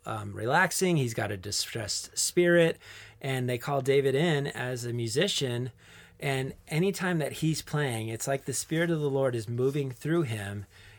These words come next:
and it's causing Saul to get some relief from whatever is bothering him.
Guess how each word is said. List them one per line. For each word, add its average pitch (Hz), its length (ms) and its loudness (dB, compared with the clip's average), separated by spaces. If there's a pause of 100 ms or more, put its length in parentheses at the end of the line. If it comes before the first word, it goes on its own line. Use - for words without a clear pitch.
and 123 420 -4
it's 127 220 -8
causing 143 420 -2
Saul 135 300 0
to 117 100 -2
get 117 200 -2
some 120 220 -4
relief 127 420 -2
from 113 600 -6
whatever 131 460 -2
is 117 220 -4
bothering 120 600 -2
him. 92 360 -8